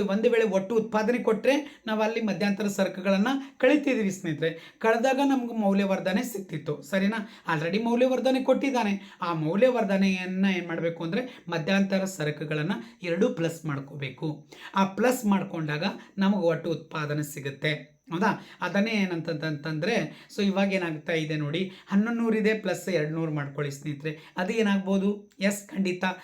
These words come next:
ನಿಮ್ಮ ಊಹೆ ಕರೆಕ್ಟ್ ಆಗಿದೆ, ಅದನ್ನೇ ಹದಿಮೂರು ನೂರು, ಸರಿನಾ? ಹನ್ನೊಂದು ನೂರು plus ಎರಡ್ನೂರು ಮಾಡ್ಕೊಳ್ಳಿ,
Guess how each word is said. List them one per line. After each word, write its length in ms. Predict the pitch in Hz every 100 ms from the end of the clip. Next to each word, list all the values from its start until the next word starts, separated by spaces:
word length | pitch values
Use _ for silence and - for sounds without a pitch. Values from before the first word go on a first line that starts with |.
| -
ನಿಮ್ಮ 180 | 175 180
ಊಹೆ 240 | 170 160 160
ಕರೆಕ್ಟ್ 340 | 165 156 -
ಆಗಿದೆ, 500 | 151 147 190 - -
ಅದನ್ನೇ 260 | 170 196 254
ಹದಿಮೂರು 460 | 175 156 156 156
ನೂರು, 280 | 143 139 135 135 - _
ಸರಿನಾ? 360 | - 180 175 196 196 -
ಹನ್ನೊಂದು 360 | - 170 185 208
ನೂರು 240 | 214 214
plus 500 | 214 185 180 208 185
ಎರಡ್ನೂರು 440 | 165 165 165 175 175
ಮಾಡ್ಕೊಳ್ಳಿ, 480 | 147 135 - 151